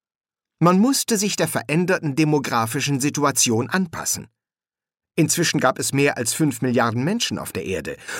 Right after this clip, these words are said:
und demnach hatte es keinen Sinn, sich auf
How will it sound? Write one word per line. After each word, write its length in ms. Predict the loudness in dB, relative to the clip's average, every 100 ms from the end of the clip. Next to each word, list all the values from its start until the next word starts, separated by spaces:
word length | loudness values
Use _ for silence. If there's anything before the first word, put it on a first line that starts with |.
| 0
und 180 | 2 4
demnach 320 | 4 4 2
hatte 200 | -2 -6
es 180 | -4 -4
keinen 420 | 0 2 2 2
Sinn, 320 | 2 4 4 0 -6
sich 300 | -4 -4 -4
auf 180 | -8